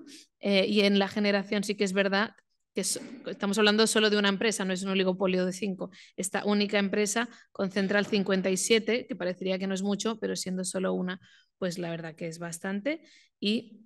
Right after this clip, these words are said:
especialmente en la comercialización.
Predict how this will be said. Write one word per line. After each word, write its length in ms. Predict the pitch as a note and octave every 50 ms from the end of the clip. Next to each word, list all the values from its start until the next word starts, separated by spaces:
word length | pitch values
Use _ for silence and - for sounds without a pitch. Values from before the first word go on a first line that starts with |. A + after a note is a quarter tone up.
| _ -
especialmente 880 | F#3+ F3 - - F3 - F#3+ F3 F3 F3 F3 F3+ F3 - F#3+ G3+ - F3+
en 80 | F3+
la 140 | F3 E3+ E3
comercialización. 1080 | E3+ F#3 F3+ F3 E3+ E3 - - F3 D#3+ D#3+ E3+ - - E3+ - - E3 D#3 D#3 D#3+ E3